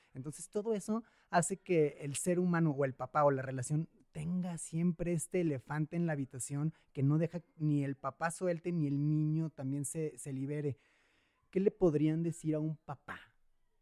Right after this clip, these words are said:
que viene por primera vez a un método diferente, en donde no ve pupitres, no ve al maestro desde un pedestal? ¿Qué esperar?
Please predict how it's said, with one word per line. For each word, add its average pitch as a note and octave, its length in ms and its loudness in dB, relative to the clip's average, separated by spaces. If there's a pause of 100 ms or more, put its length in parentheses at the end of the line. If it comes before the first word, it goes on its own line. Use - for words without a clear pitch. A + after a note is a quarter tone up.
que A#2+ 140 -14
viene C3+ 300 -4
por C3+ 220 -2
primera B2 380 -4
vez A#2+ 400 -8 (260)
a A#2 260 -10
un B2 200 -2
método C#3+ 420 0
diferente, A2 840 -8
en A2+ 160 -6
donde A2+ 240 -6
no B2 180 -4
ve C#3 160 -2
pupitres, A#2 840 -14
no B2+ 200 -4
ve C#3 180 -6
al C#3+ 160 -4
maestro C3 640 -8
desde A#2+ 380 -8
un A#2+ 120 -4
pedestal? A#2 760 -10 (720)
¿Qué D3+ 140 2
esperar? B2+ 840 -2